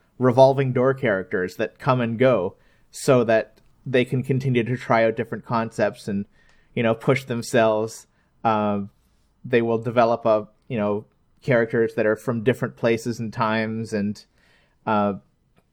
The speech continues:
like, explore the whole cultural experience of being that person in a way. And that in some ways it's a really educational experience to try and do justice to a character that is foreign to yourself.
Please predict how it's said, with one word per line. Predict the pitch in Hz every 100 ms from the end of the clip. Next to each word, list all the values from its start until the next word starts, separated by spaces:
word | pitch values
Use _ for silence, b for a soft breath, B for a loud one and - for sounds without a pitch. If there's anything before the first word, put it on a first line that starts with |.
| _ _ _ _ _ _ -
like, | 110
explore | 120 - - 135
the | 117
whole | - 131
cultural | 127 131 127 131 120
experience | - 127 113 110
of | 110
being | 107 120 110 110
that | 104 -
person | - 131 131 82 80 110
in | 117
a | 110
way. | 107 104 104
And | 110 107 - _ -
that | 117 -
in | 131
some | - 202
ways | 208 131
it's | 117 120
a |
really | 107 127 147 110
educational | 104 - 113 104 110
experience | 95 - - 175 120 90 - -
to | - 98 101 - b b b
try | - 135 123
and | 113
do | 117
justice | 113 127 143 - 110
to | -
a | 104
character | 123 101 - 110
that | 104
is | 104
foreign | - - 135 123 101
to | 110
yourself. | 95 95 95 76 85 _